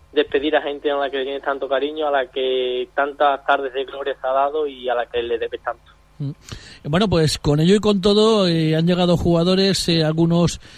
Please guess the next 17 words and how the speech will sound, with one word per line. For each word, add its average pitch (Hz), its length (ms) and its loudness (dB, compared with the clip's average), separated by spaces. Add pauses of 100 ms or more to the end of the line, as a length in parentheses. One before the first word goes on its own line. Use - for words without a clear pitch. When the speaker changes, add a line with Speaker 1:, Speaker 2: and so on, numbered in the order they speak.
(180)
Speaker 2:
eh, 165 440 2
ya 165 120 2
también 160 280 2
con 156 180 0
el 151 140 2
transfer, 190 600 2
como 160 220 2
es 139 120 -2
el 156 120 0
caso 160 320 0
de, 156 220 2
de 151 180 4
Josu, 190 360 4
por 175 120 2
ejemplo, 185 380 0
que 170 100 0
llegaba, 151 440 2